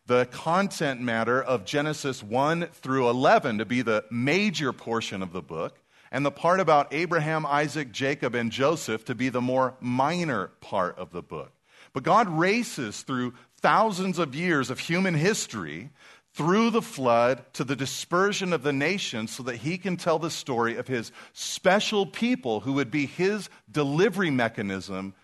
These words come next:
for the Messiah, Jesus Christ, his son. And so this book is foundational for us. We're gonna learn in it about the origin of the universe and humankind and sin and evil, the family, civilization, government,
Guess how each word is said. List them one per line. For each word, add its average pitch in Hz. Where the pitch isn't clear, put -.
for 123
the 117
Messiah, 110
Jesus 107
Christ, 82
his 80
son. 76
And 95
so 117
this 135
book 131
is 110
foundational 123
for 120
us. 110
We're 107
gonna 113
learn 127
in 123
it 156
about 95
the 87
origin 131
of 101
the 90
universe 143
and 82
humankind 139
and 87
sin 135
and 117
evil, 139
the 104
family, 135
civilization, 131
government, 131